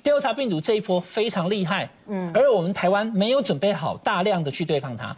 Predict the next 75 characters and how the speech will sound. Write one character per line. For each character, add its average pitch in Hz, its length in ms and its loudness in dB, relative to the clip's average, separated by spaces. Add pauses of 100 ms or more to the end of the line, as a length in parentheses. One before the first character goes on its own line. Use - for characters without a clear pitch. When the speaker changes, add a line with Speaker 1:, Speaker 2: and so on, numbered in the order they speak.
Speaker 1:
我 139 100 0
的 185 60 4
意 254 140 2
思 214 60 0
是 185 140 4
说， 180 180 2
Speaker 2:
是。 - 20 0
Speaker 1:
如 220 80 2
果 214 40 4
当 220 160 -2
我 220 60 0
们 156 100 0
出 180 120 2
现 220 160 2
大 254 260 0
量 262 160 2
的 208 80 -2
Delta 214 380 0
的 170 80 -2
确 214 160 0
诊 147 120 -4
数 202 140 0
的 156 60 2
时 160 100 0
候， 160 100 0 (240)
我 170 160 2
们 180 220 2
会 226 240 0
很 117 240 -8
惨。 - 220 -8 (360)
所 302 160 4
以 339 80 2
就 320 120 2
是 285 100 2
应 302 60 4
该 302 100 4
把 185 160 0
它 202 80 0
锁 131 320 -2
在 165 240 2 (260)
边 220 240 4
境， 226 300 0
Speaker 2:
嗯。 226 140 -4
Speaker 1:
也 165 100 2
就 262 100 4
是 226 140 2
机 202 180 -2
场。 - 220 -6 (300)
那 330 140 2
当 359 260 2
初 330 160 2
机 320 200 2
场 196 180 -2
要 233 140 2
全 - 280 0
面 262 200 2
入 262 200 4
境 247 200 0
筛 196 200 0
检， 127 200 -2 (240)
因 381 120 2
为 330 120 -2
我 202 100 2
们 226 80 0
台 247 120 0
湾 262 260 0 (260)
确 392 180 0
实 294 120 -2
一 302 60 2
年 247 140 2
多 240 120 4
都 254 80 2
没 220 160 2
有 202 140 0
嘛， 151 180 -2